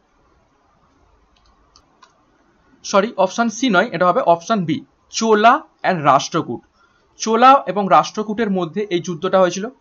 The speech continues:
কোন ইয়ার হয়েছিল? নাইন ফোর নাইন এডিতে, ঠিক আছে, নাইন ফোর নাইন এডিতে। তো কোন দুটো রাজ্য, রাজার মধ্যে হয়েছিল? চোলা হচ্ছে কোন রাজা, চোল বংশের কোন, আহ, রাজা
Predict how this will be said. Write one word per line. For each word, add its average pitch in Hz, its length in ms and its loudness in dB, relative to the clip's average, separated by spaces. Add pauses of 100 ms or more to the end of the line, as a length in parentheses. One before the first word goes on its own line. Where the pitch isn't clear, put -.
(180)
কোন 214 260 -2
ইয়ার 196 220 2
হয়েছিল? 202 300 -2 (400)
নাইন 220 600 4
ফোর 196 400 -2
নাইন 156 580 0
এডিতে, 131 400 -6 (840)
ঠিক 202 100 -2
আছে, 214 160 -2
নাইন 185 340 2
ফোর 208 240 -2
নাইন 175 400 2
এডিতে। 175 400 -4 (440)
তো 175 80 -8
কোন 220 280 0
দুটো 220 180 0
রাজ্য, 190 440 4
রাজার 170 460 4
মধ্যে 208 220 -4
হয়েছিল? 208 280 -2 (360)
চোলা 208 580 2 (220)
হচ্ছে 185 280 -6
কোন 208 220 -2
রাজা, 208 320 2 (400)
চোল 214 220 2
বংশের 208 380 0
কোন, 208 260 0
আহ, 202 60 -4 (220)
রাজা 175 540 6